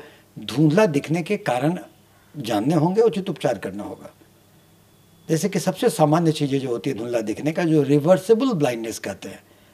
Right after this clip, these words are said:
मतलब ये कि धुंधला दिखता है और उचित उपचार से पूरी रोशनी आ जाती है। तो reversible blindness के सबसे महत्वपूर्ण कारण होते हैं refractory error।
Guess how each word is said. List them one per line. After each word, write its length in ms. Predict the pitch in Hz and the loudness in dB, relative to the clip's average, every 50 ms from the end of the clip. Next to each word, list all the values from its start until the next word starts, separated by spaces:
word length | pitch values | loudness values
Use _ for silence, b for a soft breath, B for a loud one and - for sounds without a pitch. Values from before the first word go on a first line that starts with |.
| b b 175 | b b -4
मतलब 260 | 190 190 240 226 208 | 2 4 6 6 8
ये 100 | 220 226 | 6 6
कि 80 | 208 175 | 6 2
धुंधला 380 | 135 131 139 156 165 202 202 | -2 0 0 4 8 8 8
दिखता 360 | 160 151 147 - - - 185 | 8 6 0 -2 -2 -2 0
है 240 | 180 175 190 240 302 | 0 2 2 0 0
और 240 | - 254 190 180 151 | 0 0 0 0 0
उचित 320 | 147 135 - 220 220 - | -2 -2 -2 -4 -4 -4
उपचार 360 | 175 156 - - 147 123 120 110 | -4 -6 -6 -4 -4 -4 -4 -4
से 180 | - - 214 | -2 -2 -2
पूरी 400 | 208 214 - 151 147 147 175 175 | -2 -2 -6 -6 -4 -2 0 -2
रोशनी 400 | 135 131 117 - - 175 190 185 | -2 -2 -6 -8 -8 -8 -8 -8
आ 200 | - - 131 123 | -6 -4 -2 -2
जाती 320 | - 120 113 98 - - 120 | 0 0 -2 -2 -4 -8 -6
है। 240 | 120 165 - - B B B B B B B | -6 -6 -6 -8 B B B B B B B
तो 60 | 208 | 4
reversible 560 | 196 175 170 160 175 165 - - 233 240 247 226 | 6 6 6 6 4 2 0 0 0 2 2 2
blindness 440 | 175 160 147 147 160 185 196 165 | 2 2 2 2 2 0 -2 -2
के 120 | - 214 202 | 0 -2 -2
सबसे 380 | - - 156 151 - - 240 | 0 -2 -6 -6 -4 -2 -2
महत्वपूर्ण 760 | 226 190 147 123 117 120 147 151 - 233 220 226 233 226 220 196 | 0 0 -2 -2 -2 -2 -2 0 2 0 2 4 6 4 4 4
कारण 280 | 147 143 135 131 123 | 2 -2 -2 -4 -6
होते 260 | 113 113 113 - 135 | -6 -8 -8 -8 -8
हैं 240 | 120 135 196 - - - b b b b b b b b b 175 | -6 -4 -6 -6 -8 -10 b b b b b b b b b -2
refractory 720 | 170 190 - - 170 170 165 160 - - - 247 - - - | 0 0 0 -2 -4 -4 -4 -6 -6 -6 -8 -8 -8 -4 -2
error। 220 | 156 120 113 98 | -2 -2 -2 -4